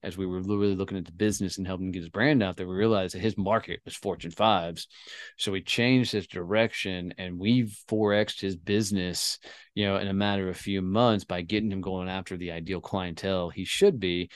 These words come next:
and then teaching him how he should be showing up in the world. So now he's doing stand-up comedy and as well as, as doing it. So,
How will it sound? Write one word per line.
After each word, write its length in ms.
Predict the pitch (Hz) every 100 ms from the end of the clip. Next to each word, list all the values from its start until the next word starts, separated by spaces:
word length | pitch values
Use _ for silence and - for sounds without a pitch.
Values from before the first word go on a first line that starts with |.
| - -
and 100 | -
then 160 | 107 101
teaching 400 | - 165 - 110
him 140 | 104
how 220 | 95 101 95
he 180 | 107
should 220 | 104 - 95
be 60 |
showing 320 | - 101 95
up 60 | 90
in 60 | -
the 60 |
world. 200 | 117 113
So 120 | -
now 200 | 98 117
he's 200 | 113 117
doing 220 | 110 101 85
stand-up 440 | - 98 101 95
comedy 540 | - 98 101 101 101 90
and 320 | 92 92 82
as 200 | 98 90
well 540 | 90 85 139 107 104 - - - - -
as, 280 | 101 95 90
as 260 | 104 92
doing 360 | 95 143 139 82
it. 200 | 82 80
So, 400 | 101 95 95